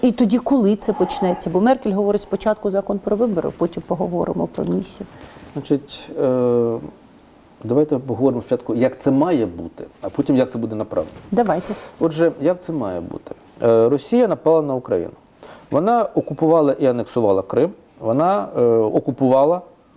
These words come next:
Speaker 2: Донбас, не анексувала, вона його не приєднала до власної території, е, вона просто постачає його зброєю, е, і своїми військовими кадрами. Е, направду, і, і Крим, і Донбас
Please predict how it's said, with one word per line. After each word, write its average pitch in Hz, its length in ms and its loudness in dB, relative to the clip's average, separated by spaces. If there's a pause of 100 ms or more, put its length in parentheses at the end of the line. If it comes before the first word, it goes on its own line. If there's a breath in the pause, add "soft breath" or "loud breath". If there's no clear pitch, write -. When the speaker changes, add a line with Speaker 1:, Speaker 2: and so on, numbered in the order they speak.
(140)
Speaker 2:
Донбас, 110 460 0
не 151 140 4
анексувала, 127 540 0
вона 104 180 0
його 110 140 2
не 131 100 2
приєднала 131 960 2
до 113 140 0
власної 113 380 0
території, 254 580 2 (340 loud breath)
е, 117 160 4
вона 147 220 2
просто 185 280 -2
постачає 139 500 0
його 120 200 0
зброєю, 92 420 -2 (680)
е, 101 100 2
і 143 400 4
своїми 120 380 2
військовими 107 460 0
кадрами. - 360 -4 (840 loud breath)
Е, 117 160 4
направду, 170 680 2 (140)
і, 143 80 0 (120)
і 208 80 2
Крим, 139 380 0 (200)
і 143 80 0
Донбас 139 600 0